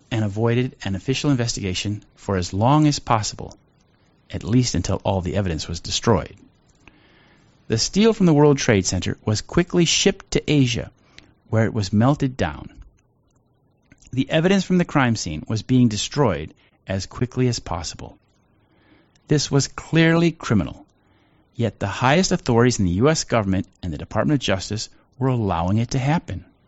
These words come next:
Molten metal. Nine eleven is an unsolved crime, and I have done what I can to solve it using the available evidence.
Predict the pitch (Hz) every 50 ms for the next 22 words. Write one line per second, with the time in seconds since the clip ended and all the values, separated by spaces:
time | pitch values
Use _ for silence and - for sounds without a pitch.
0 | _ _ _ _ _ _ _ _ _ _ _ _ _ _ _ _ - _ _ _
1 | _ _ _ _ _ _ _ _ - - 113 113 123 139 143 - - 151 147 143
2 | 143 - - 101 90 85 69 62 - - _ _ _ _ _ _ _ _ _ _
3 | _ _ _ _ _ _ _ _ _ _ _ _ _ _ _ _ _ _ _ _
4 | _ _ _ _ _ _ _ _ _ _ _ _ _ _ _ _ _ _ - -
5 | 180 208 226 226 220 196 170 151 139 139 139 139 - - _ _ - 139 135 123
6 | 131 117 117 120 110 - - 101 101 95 - - - 76 64 - - - - _
7 | _ _ _ _ - 120 113 113 120 139 160 170 151 139 135 - 131 123 123 123
8 | 135 - - - 110 95 98 110 147 170 - - - 80 69 67 71 - - _
9 | _ _ _ _ _ _ _ _ _ - - 117 - - 160 156 156 139 101 87
10 | 98 - - - 120 120 120 127 123 120 120 120 110 107 101 104 107 117 117 -
11 | 110 98 87 - - - - - - - -